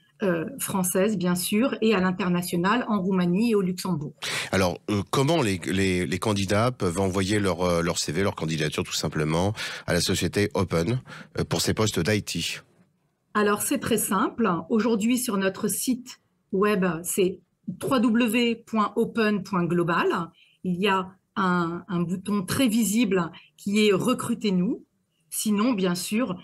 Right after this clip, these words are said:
Speaker 1: via la plateforme LinkedIn où tous nos postes, euh, sont, euh, euh, accessibles.
Speaker 2: Est-ce qu'il y a une part de télétravail dans, dans certains de ces postes, puisqu'on parle d'I T ?
Speaker 1: Tout à fait. Bien sûr, aujourd'hui, euh, il y a du télétravail dans ces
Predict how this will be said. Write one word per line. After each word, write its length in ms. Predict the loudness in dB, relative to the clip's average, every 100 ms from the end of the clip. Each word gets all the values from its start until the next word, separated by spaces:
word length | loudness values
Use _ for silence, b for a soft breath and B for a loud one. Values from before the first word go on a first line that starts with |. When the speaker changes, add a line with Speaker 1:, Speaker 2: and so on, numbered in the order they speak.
| B
Speaker 1:
via 200 | -4 0
la 120 | 0
plateforme 540 | 0 -4 -2 0 2 0
LinkedIn 640 | 0 0 0 0 0 0 -2 B B
où 120 | -4
tous 200 | -2 2
nos 160 | 2 2
postes, 500 | 2 0 0 -2 -4 -4 0
euh, 160 | 0 0
sont, 560 | -2 -2 -2 0 -2 -2
euh, 20 |
euh, 540 | -2 -2 -4 -2 -4 -4
accessibles. 540 | -6 -4 -4 -4 -8 -10 _ B B B
Speaker 2:
Est-ce 120 | -2
qu'il 140 | 2
y 20 | 2
a 40 |
une 100 | 2
part 160 | 2 0
de 80 |
télétravail 640 | 0 -2 -2 0 0 2 0
dans, 300 | 0 0 0
dans 160 | 0
certains 400 | 0 -2 -2 0
de 40 | 0
ces 140 | 0
postes, 220 | 0 -2
puisqu'on 360 | -2 -6 -2 -2
parle 200 | 0 0
d'I 180 | 0 0
T ? 280 | 0 0 0 -6 -20 _ _ _ _ _
Speaker 1:
Tout 140 | -4 0
à 80 | 0
fait. 340 | 0 -2 -2
Bien 180 | -2 -2
sûr, 260 | -2 -2 0
aujourd'hui, 680 | 2 2 0 0 2 0 -2 B B 0
euh, 160 | 2
il 140 | 2 2
y 120 | 2
a 60 | 0
du 120 | 0
télétravail 720 | 2 2 0 -2 0 0 -2
dans 160 | -2
ces 160 | -2 -4